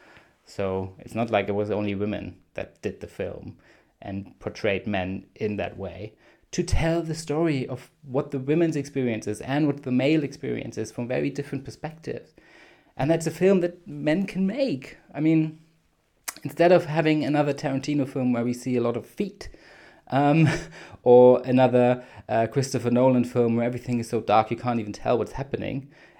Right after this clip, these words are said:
And I like a lot of their films, but there's still also some, you know, you can also criticize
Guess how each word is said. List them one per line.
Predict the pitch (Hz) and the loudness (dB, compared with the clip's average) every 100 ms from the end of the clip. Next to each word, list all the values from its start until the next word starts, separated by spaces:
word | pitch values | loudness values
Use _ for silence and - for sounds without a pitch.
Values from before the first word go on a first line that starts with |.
| - | 0
And | 151 | 4
I | 185 | 6
like | 143 165 220 - - _ _ _ _ _ _ - - | 6 6 4 -2 -18 _ _ _ _ _ _ -10 0
a | |
lot | 135 180 | 6 6
of | 135 | 6
their | 131 | 2
films, | 127 156 107 110 147 - _ _ _ | 2 2 2 -2 -10 -16 _ _ _
but | 110 101 - - | 0 0 -6 0
there's | 113 117 | 2 2
still | - 123 127 | 0 0 2
also | 117 117 113 104 | 2 -2 -4 -6
some, | - 98 | -6 -8
you | 98 | -8
know, | 92 90 - _ | -8 -10 -12 _
you | - | -4
can | 131 | 0
also | 143 - | 0 -2
criticize | - 156 156 - 117 110 | 0 0 0 0 -2 -2